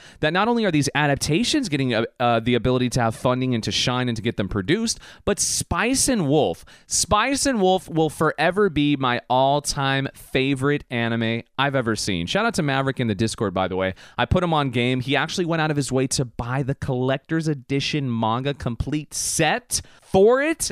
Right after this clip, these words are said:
and watched it and said he loved it, because guess what? It's a simplistic show based on dialogue, on a trade setting of, uh, this guy that's just a traveling merchant in a medieval setting that's based on simplicity, no animation style carrying it,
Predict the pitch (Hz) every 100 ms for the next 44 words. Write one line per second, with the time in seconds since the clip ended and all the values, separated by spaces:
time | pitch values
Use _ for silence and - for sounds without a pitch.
0 | - 165 160 151 160 190 - 247 - 160
1 | - 170 156 151 139 117 101 92 82 -
2 | 202 175 196 185 170 160 98 - - _
3 | 185 196 202 - 170 - 165 185 - 185
4 | - 160 147 139 139 135 - 110 95 -
5 | 160 160 151 139 135 - - - - 120
6 | 110 - - 160 165 - 170 156 151 104
7 | 104 - - 113 101 87 - 123 - 151
8 | 147 135 - 113 95 147 135 117 107 151
9 | 180 - 175 - 123 113 123 165 165 -
10 | - 165 156 139 - - 165 170 180 175
11 | - 156 - 185 - 151 143 - - 135
12 | 170 180 185 180 170 170 - 160 - 185
13 | 196 151 139